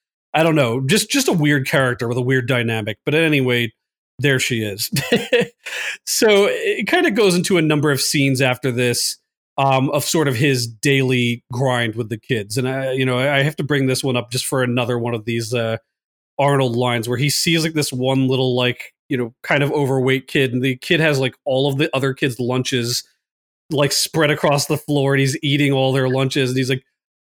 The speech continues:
"Are you eating other kids' lunches? Stop doing that! Stop it!" <laughs> And, like, the kid, like, spits the food out, and he just, like, looks disgusted and, like, <laughs> drops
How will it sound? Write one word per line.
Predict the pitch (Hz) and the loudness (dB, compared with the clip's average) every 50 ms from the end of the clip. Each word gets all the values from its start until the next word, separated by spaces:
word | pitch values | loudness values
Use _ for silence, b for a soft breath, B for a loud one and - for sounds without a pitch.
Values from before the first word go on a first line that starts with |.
| _ _ _ _ - | _ _ _ _ -2
"Are | 147 | 0
you | 185 196 190 | 2 2 4
eating | 214 190 214 190 | 4 4 4 2
other | 196 175 190 | 2 0 0
kids' | - - 202 156 151 | 0 -2 -2 -2 0
lunches? | 180 180 190 196 202 190 175 - - _ _ _ _ _ _ _ _ _ _ _ _ | 0 0 2 2 2 2 2 0 -4 _ _ _ _ _ _ _ _ _ _ _ _
Stop | - - 294 269 294 - - | -4 0 0 2 2 2 2
doing | 262 302 285 262 262 233 | 2 2 4 4 4 4
that! | 240 214 180 - - _ _ | 2 2 2 0 -4 _ _
Stop | - - - 254 269 269 | -6 0 0 2 2 2
it!" | 277 208 - - | 2 0 0 2
<laughs> | - 180 233 | 2 4 4
And, | 220 185 202 | 6 6 4
like, | 196 175 | 4 2
the | 208 202 | 0 0
kid, | - 220 190 | 2 2 2
like, | 196 190 226 | 4 4 2
spits | 285 - - - 185 185 214 262 | 2 0 0 2 0 2 2 0
the | 202 | -2
food | 180 - 165 160 156 | -2 0 0 2 4
out, | 160 160 165 185 208 185 | 4 4 4 4 4 2
and | 165 | 2
he | 165 190 190 | 2 2 2
just, | 190 226 220 | 2 2 2
like, | 226 208 180 | 2 2 2
looks | 170 165 175 151 - | 2 0 0 0 -2
disgusted | 135 143 165 - - - 175 160 151 - - 185 165 | -2 -2 0 0 0 0 0 0 0 0 0 0 2
and, | 165 175 | 2 2
like, | 175 160 175 | 2 2 2
<laughs> | |
drops | 147 185 - 165 175 - - - | 0 0 0 0 0 -2 -2 -4